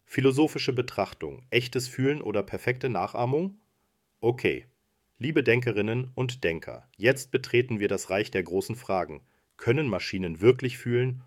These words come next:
oder sind sie nur grandiose Nachahmer? Spoiler-Alarm. Die Antwort ist nicht so einfach. Erstmal, was bedeutet es überhaupt zu fühlen? Bei uns Menschen sind Gefühle ein Cocktail aus biochemischen Reaktionen,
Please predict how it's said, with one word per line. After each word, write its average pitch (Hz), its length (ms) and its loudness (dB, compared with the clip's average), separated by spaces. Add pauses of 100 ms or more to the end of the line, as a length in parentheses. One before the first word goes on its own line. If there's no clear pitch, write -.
(100)
oder 127 220 6
sind 120 240 -2
sie 117 100 -4
nur 104 220 0
grandiose 98 580 -2
Nachahmer? 82 640 -6 (640)
Spoiler-Alarm. 82 880 2 (920)
Die 98 160 -4
Antwort 127 480 0
ist - 200 -8
nicht 104 220 -4
so - 160 -4
einfach. - 540 -10 (440)
Erstmal, 110 560 -4 (600)
was 120 180 -6
bedeutet 117 400 4
es - 140 -10
überhaupt 101 520 -4
zu - 140 -10
fühlen? 78 400 -6 (720)
Bei 98 140 -4
uns 120 220 -2
Menschen 117 360 0
sind 104 160 -4
Gefühle 107 400 0
ein 95 160 -6
Cocktail 120 480 -2
aus - 160 -8
biochemischen 107 640 -2
Reaktionen, 104 800 -2